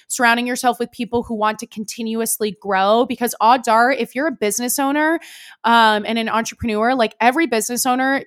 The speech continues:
usually doesn't own just one business. They probably own multiple businesses. It started out as one business, but it turns into something else. And that's kind of, I guess, just the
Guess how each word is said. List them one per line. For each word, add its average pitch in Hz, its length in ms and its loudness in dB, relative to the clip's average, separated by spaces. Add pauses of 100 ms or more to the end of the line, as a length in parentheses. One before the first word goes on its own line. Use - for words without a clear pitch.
(140)
usually 226 440 -4
doesn't 214 320 -4
own 208 180 -2
just 190 220 -8
one 196 160 -2
business. 185 500 -6
They 220 180 0
probably 240 460 -2
own 208 480 -2
multiple 208 560 -6
businesses. 208 680 -4
It 214 120 -8
started 208 300 -2
out 196 160 0
as 214 120 -6
one 226 140 -2
business, 233 420 -4
but 214 160 -6
it - 120 -8
turns 214 340 -6
into 208 640 -4
something 202 380 -6
else. 190 340 0
And 214 100 -6
that's 208 200 0
kind 226 160 -6
of, 208 80 -4
I 196 80 -2
guess, 202 240 -4
just - 220 -8
the 202 240 -8